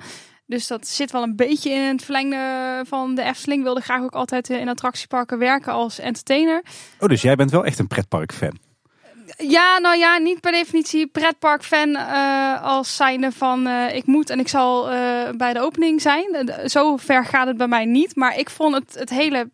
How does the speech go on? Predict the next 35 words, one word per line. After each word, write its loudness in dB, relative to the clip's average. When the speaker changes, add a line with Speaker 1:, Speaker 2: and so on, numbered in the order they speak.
Speaker 1:
pretpark 2
entertainment, 2
hoe -4
dat -2
ging, 2
Ravelijn, 2
lijkt -4
me -4
machtig 0
mooi 2
om 0
dat -2
een -6
keer 0
te 0
doen 6
zelf. 4
Dat 2
was 0
voor -2
mij 2
wel 0
altijd -4
de -4
drijfveer. 0
En, -2
eh, -2
radio 2
is -2
er -10
eigenlijk -4
gaandeweg -2
bijgekomen, -2
omdat -2
ik, -4